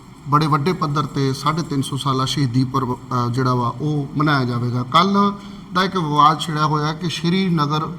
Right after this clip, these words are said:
ਵਿਖੇ ਇੱਕ ਭਾਸ਼ਾ ਵਿਭਾਗ ਵੱਲੋਂ ਕਰਵਾਇਆ ਗਿਆ ਪ੍ਰੋਗਰਾਮ, ਜਿਹਦੇ ਵਿੱਚ ਨਾਂ ਤਾਂ ਰੱਖਿਆ ਗਿਆ ਕਿ ਗੁਰੂ ਤੇਗ ਬਹਾਦਰ ਜੀ ਦੀ ਸ਼ਹੀਦੀ ਨੂੰ ਸਮਰਪਿਤ ਇਹ ਪ੍ਰੋਗਰਾਮ ਹੈ, ਪਰ ਉਹਦੇ ਵਿੱਚ, ਅਹ,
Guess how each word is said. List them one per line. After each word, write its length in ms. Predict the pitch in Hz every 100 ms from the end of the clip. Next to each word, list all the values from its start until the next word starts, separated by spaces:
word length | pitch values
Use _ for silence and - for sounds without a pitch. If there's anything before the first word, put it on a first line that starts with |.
| - - -
ਵਿਖੇ 480 | 151 147 156 120 131 - - -
ਇੱਕ 180 | 165 165
ਭਾਸ਼ਾ 420 | - 165 151 165
ਵਿਭਾਗ 420 | 160 147 156 143 131
ਵੱਲੋਂ 400 | 139 139 147 147 - - - - -
ਕਰਵਾਇਆ 320 | 160 160 151
ਗਿਆ 160 | 156
ਪ੍ਰੋਗਰਾਮ, 540 | 151 143 135 135 143 135
ਜਿਹਦੇ 260 | 156 160
ਵਿੱਚ 480 | 139 139 160 151 147 - - - - - 147
ਨਾਂ 260 | 139 151
ਤਾਂ 160 | 151 175
ਰੱਖਿਆ 340 | 143 151 156
ਗਿਆ 200 | 147 160
ਕਿ 140 | 165 185
ਗੁਰੂ 200 | 147 147
ਤੇਗ 240 | 147 143
ਬਹਾਦਰ 380 | 135 147 131 135
ਜੀ 180 | 131 135
ਦੀ 240 | 143 143 139
ਸ਼ਹੀਦੀ 460 | - 156 143 131 156
ਨੂੰ 160 | 156
ਸਮਰਪਿਤ 480 | 151 165 151 143 135
ਇਹ 80 | 139
ਪ੍ਰੋਗਰਾਮ 500 | 135 127 127 127 135
ਹੈ, 60 | 135 - - - - -
ਪਰ 200 | 175 180
ਉਹਦੇ 200 | 190 214
ਵਿੱਚ, 480 | 196 - 196 202 202
ਅਹ, 1000 | - - - - 156 151 151 151 -